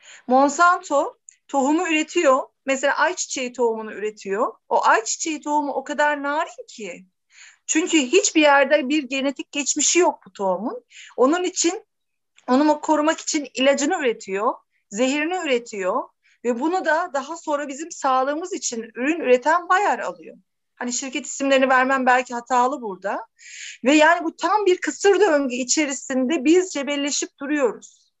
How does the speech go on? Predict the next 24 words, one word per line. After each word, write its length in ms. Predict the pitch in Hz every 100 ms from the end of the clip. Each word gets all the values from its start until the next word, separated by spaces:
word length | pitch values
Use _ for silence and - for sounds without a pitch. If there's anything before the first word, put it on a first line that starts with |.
| _ _ - - - _
Anadolu 420 | 226 262 285 370 554 494
insanına 600 | 466 - 330 285 247 254 - _ _ _ _
sen 420 | - - 294 359 466 349
bak 280 | 277 285 -
bu 120 | - 359
tohumları 520 | 359 330 403 480 330
ekme, 640 | - 427 403 - 214 185 - - _
bu 220 | 320 294
kara 280 | 277 302 254
kılçığın 500 | 320 320 - 320 302
işte 320 | 277 254 311
efendim 500 | 302 311 302 311 320
kavuzu 440 | - 302 302 277
çok 340 | - - 359 -
sert, 540 | - 208 185 190 - _ _
bilmem 360 | 285 294 311 311
neyin 180 | 311 320
kavuzu 360 | 294 311 302
şöyle, 520 | 320 - 330 330 269 202
bak 220 | 285 -
bunlardan 520 | 285 294 302 311 311
güzel 220 | 277 277
ekmek 340 | 302 311 311 311
olmuyor. 520 | 285 339 330 226 190